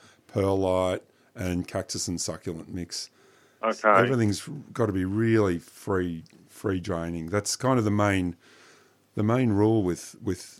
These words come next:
Speaker 1: cycads. And everyone I've seen in habitat are growing on slopes or cliffs. So drainage is, is important for,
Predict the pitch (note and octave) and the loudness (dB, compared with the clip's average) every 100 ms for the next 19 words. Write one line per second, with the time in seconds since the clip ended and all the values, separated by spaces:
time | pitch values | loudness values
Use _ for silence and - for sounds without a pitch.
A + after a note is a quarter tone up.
0 | _ - - E2 E2 G2+ G#2 - - G#2 | _ -10 -8 -8 -4 -2 -2 -2 0 -2
1 | C3+ C3 D3 C3 B2 G#2 B2 A2 G2+ F#2+ | 2 4 6 6 4 2 2 4 2 0
2 | G#2+ G#2+ F#2 A#2+ - _ - - _ _ | 0 0 -2 -4 -6 _ -20 -20 _ _
3 | G#2+ G2+ G2 G2 F#2+ G2 - _ _ _ | -2 2 2 2 2 0 -4 _ _ _
4 | _ A2 G#2 B2 A#2 G#2+ G#2 G2 G#2 - | _ -2 4 6 6 4 2 2 -2 -6
5 | _ - - A2+ F#2+ - - - - A2+ | _ -2 0 2 2 -2 -8 -10 -6 -4
6 | - - A#2+ F#2 - - - _ _ - | -4 -2 -2 0 -4 -6 -8 _ _ -20
7 | - _ - G#2+ F#2+ F#2+ A#2 A#2 A#2 F2 | -20 _ -8 -2 0 0 0 2 2 0
8 | F#2 E2 - - - - - G2 G2+ F2+ | -4 -6 -8 -10 -14 -20 -12 -6 -6 -6
9 | - A#2+ C#3 E2 D2+ - E2 | -6 -6 -4 -8 -12 -12 -12